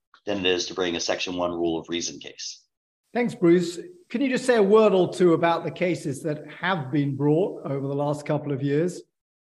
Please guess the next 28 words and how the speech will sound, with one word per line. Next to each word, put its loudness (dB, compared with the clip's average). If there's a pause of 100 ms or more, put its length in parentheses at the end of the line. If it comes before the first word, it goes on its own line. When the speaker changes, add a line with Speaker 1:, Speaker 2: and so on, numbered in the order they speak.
(100)
Speaker 2:
and -4
what -2
learnings 2
we -2
can -6
take -4
from -2
them? -4 (300)
Speaker 1:
Well, 8
I 6
think 2 (720)
there 6
are 2
quite 2
a 0
few, 4
you -8
know, -4
so 4
I 6
think -2
we 2
obviously 2
had -2
pharmaceutical -2
cases -4
like, -6 (540)
um, 2